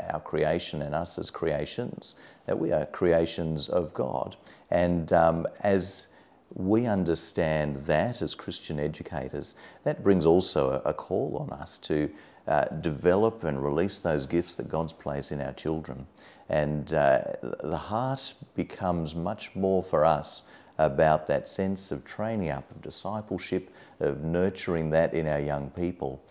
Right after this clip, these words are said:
And that can only be fully understood in relationship with God. And so I would often talk to our families about that sense of relationship. There is a relationship at the core of all that we do, and that's primarily a relationship with God,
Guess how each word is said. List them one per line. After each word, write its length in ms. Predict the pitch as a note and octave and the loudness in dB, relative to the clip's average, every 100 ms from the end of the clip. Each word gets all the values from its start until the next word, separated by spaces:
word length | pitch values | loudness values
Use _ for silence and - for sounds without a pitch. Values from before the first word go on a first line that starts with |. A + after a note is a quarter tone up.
| - - - | -20 -8 2
And 200 | F2 F2 | 4 4
that 240 | D#3+ - - | -2 -4 -6
can 200 | F2+ - | -2 0
only 180 | B2 G2 | 0 0
be 120 | D2 | -2
fully 340 | - F#2+ E2+ | -4 -2 0
understood 480 | D2 C2+ C#2 - F2+ | -2 -4 -6 -2 -2
in 120 | C#2 | -2
relationship 720 | C2+ C2+ C#2+ - C#2+ - - - | -6 -4 -4 -6 -12 -10 -10 -8
with 140 | C2 | -6
God. 340 | - C#2 C2+ - - - - | -4 -4 -4 -10 -20 -20 -2
And 240 | E2 E2 D#2 | 2 2 4
so 220 | E2+ E2+ | 6 6
I 120 | E2+ | 4
would 200 | G2 G2 | 4 4
often 360 | C#3 - E2+ D2 | 4 0 -4 -2
talk 400 | - G2+ A2+ - | 2 2 2 -2
to 300 | F2+ D#2 C#2+ | 2 2 2
our 60 | |
families 520 | D2 - G2+ G#2+ F#2+ D#2 | 0 0 2 2 0 2
about 340 | D2+ F2 F#2 | 4 2 2
that 180 | D#2 - | -4 -2
sense 340 | F2+ E2+ - | -2 -2 -4
of 120 | D2 | -4
relationship. 920 | C#2 C#2+ C#2+ D#2 - - - C#2+ - - - - - | -2 -2 -2 -4 -8 -8 -4 -4 -6 -14 -20 -20 4
There 100 | E2 | 6
is 80 | C#2+ | 6
a 40 | |
relationship 960 | C#2+ D2 E2 G#2 - F#2 - F2+ - - | 6 8 8 6 2 -2 0 0 -2 -10
at 220 | - - - | -12 -10 -10
the 80 | |
core 600 | - - F#2 G2 G2 G2 - - - | -12 0 6 8 6 4 -4 -8 0
of 100 | D2 | 6
all 200 | F#2+ G#2 | 6 6
that 160 | D#2 | 4
we 100 | D2+ | 2
do, 320 | C#2 C#2+ D#2+ | 0 4 4
and 100 | F#2+ | 4
that's 160 | D#2 - | 2 0
primarily 680 | - C#2 C#2 D#2 F2 C#2+ C2 | -2 -2 0 2 2 2 0
a 60 | |
relationship 800 | C2+ C2+ D2 - D2 - C#2 - | -2 -2 -4 -4 -10 -6 -6 -6
with 160 | D2 - | -10 -6
God, 320 | - - | -6 -6